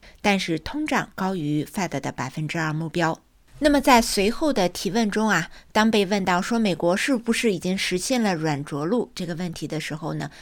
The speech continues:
鲍威尔说，这不是我可以评论的范畴。他强调 Fed 的焦点呢，就是稳定经济成长。那么就有议员问啊，说中性利率，什么叫中性利率？就是既不会增加，也不会抑制通胀的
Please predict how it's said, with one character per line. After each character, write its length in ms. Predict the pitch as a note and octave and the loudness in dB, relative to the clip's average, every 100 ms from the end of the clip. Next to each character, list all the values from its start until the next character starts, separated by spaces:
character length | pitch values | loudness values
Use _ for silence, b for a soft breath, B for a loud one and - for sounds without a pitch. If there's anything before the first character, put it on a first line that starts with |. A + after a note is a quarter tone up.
| B | B
鲍 160 | - F#3+ | -2 -2
威 80 | F3 | 0
尔 120 | D3+ | -4
说， 300 | - G3 G3 B B | -4 -4 -4 B B
这 160 | - E4 | 0 0
不 160 | C#4+ G#3+ | 0 -2
是 180 | - | 2
我 280 | B3 E3+ C#3+ | 0 0 -4
可 180 | - E3 | -4 -2
以 140 | G3+ | -2
评 240 | - - D3 | -2 -4 -2
论 120 | D#3 | -2
的 80 | D#3 | -4
范 240 | - F3 | -2 -4
畴。 320 | D#3 E3+ C3+ - B | -2 -4 -6 -6 B
他 120 | - G#3+ | -4 -2
强 240 | G3+ E3 | -2 0
调 240 | F#3 D#3+ | 2 2
Fed 400 | - - G3+ F#3+ | 2 -2 -2 -2
的 140 | E3 C#3 | -4 -4
焦 300 | - F#3 G3+ | -2 -2 -2
点 160 | F3 | -2
呢， 100 | C#3+ | -4
就 140 | D3 D#3 | -6 -6
是 160 | - | -6
稳 260 | C#3+ D3+ C#3 | -2 -4 -4
定 260 | - F#3 E3+ | -4 -4 -2
经 240 | G#3 G#3+ | -2 -2
济 140 | F3+ | -2
成 300 | D#3 - D#3+ | -6 -4 -2
长。 200 | A3 D3+ - B - - B B B | 2 2 0 B -20 -20 B B B
那 100 | E4 | 2
么 80 | E4 | 4
就 140 | F4 | 6
有 160 | D4+ F#3+ | 6 6
议 160 | A#3+ | 4
员 360 | G#3 D3 B2+ D#3+ | 4 2 0 0
问 220 | C4 A3 | 2 2
啊， 160 | D#3 D#3 | 0 -2
说 260 | - A3 A3 - | -2 -2 -2 -2
中 240 | F4+ G4 | -2 -2
性 380 | - A#3 F3 D#3+ | -2 -2 0 -2
利 160 | F3 | -2
率， 240 | D3+ D3 - | -2 -4 -6
什 140 | - D#3 | -8 -2
么 80 | |
叫 160 | F3+ G3+ | 2 2
中 180 | F#3+ G3+ | 2 -2
性 220 | G#3 E3+ | 0 0
利 100 | E3+ | 0
率？ 200 | D#3 D3+ | 2 0
就 160 | D#3 F3+ | -2 -2
是 200 | F3 D3 B B - | -2 -4 B B 2
既 160 | F4 | 4
不 100 | C#4 | 4
会 200 | B3+ B3 | 4 4
增 260 | A#3 A#3+ A#3+ | 4 2 4
加， 240 | A#3 A3 | 4 4
也 240 | - E3+ C#3 | 4 0 0
不 100 | D3+ | -2
会 220 | - F3+ | -2 -2
抑 220 | B3+ B3 | 2 2
制 240 | - D#3+ | 2 -4
通 280 | C#3 - B3+ | -4 -6 -4
胀 240 | D4+ D4+ F#3 | 0 0 0
的 200 | - | -2